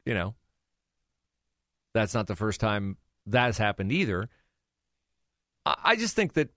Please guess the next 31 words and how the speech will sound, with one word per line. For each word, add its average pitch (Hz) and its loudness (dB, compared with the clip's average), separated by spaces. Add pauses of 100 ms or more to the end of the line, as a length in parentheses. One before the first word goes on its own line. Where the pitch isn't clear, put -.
(200)
we 156 2
have 151 4
no 147 2
idea 135 2
where 120 0
this 113 -6
will 101 -8
be 101 -4
in 90 -4
six - -12
months. - -18 (640)
We 160 0
don't 214 0
know. 226 0
We 120 0
don't 143 2
know 131 0
where 123 2
the 104 -4
polls 170 0
will 156 2
be. 139 0
Maybe 98 -4
Republican 107 -2
voters 107 0
will 98 -4
get 90 -4
exhausted 131 -2
with 131 -4
Donald 127 0
Trump. 127 -2